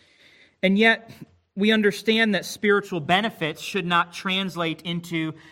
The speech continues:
spiritual lethargy. We ought not say, "Look at all that we've been blessed with, therefore we can, uh, you know, lay down and relax and chill out."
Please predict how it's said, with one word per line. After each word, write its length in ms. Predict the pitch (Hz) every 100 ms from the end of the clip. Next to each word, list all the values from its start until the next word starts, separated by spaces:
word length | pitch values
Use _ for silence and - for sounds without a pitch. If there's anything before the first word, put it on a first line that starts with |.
| -
spiritual 640 | - - 196 190 185 185 156
lethargy. 800 | 175 175 175 131 127 104 131 _ - -
We 160 | 165
ought 220 | 170 175 175
not 440 | 170 175 175 -
say, 500 | - 185 170 165 160 - _ _
"Look 180 | 175 196
at 60 | 190
all 320 | 175 190 190
that 100 | 165
we've 140 | 160
been 160 | 147 143
blessed 400 | 147 185 190 -
with, 340 | 196 185 - - - -
therefore 380 | 180 180 185 180
we 120 | 165
can, 320 | 165 165 143 143 _ -
uh, 380 | 151 143 147 135 -
you 100 | 180
know, 260 | 151 139 - - -
lay 240 | 170 175
down 320 | 165 165 165
and 120 | 151 139
relax 540 | 143 147 147 151 -
and 160 | 131 123
chill 240 | 151 143
out." 380 | 131 107 -